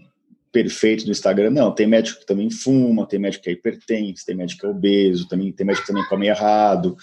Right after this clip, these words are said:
E é interessante que você tá aqui como especialista pra explicar pros pacientes, mas lá atrás você já passou por essa batalha e, graças a Deus, você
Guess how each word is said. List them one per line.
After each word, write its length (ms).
E 80
é 20
interessante 600
que 100
você 760
tá 80
aqui 180
como 200
especialista 840
pra 160
explicar 460
pros 180
pacientes, 560
mas 440
lá 140
atrás 340
você 240
já 220
passou 460
por 100
essa 180
batalha 480
e, 20
graças 280
a 20
Deus, 180
você 440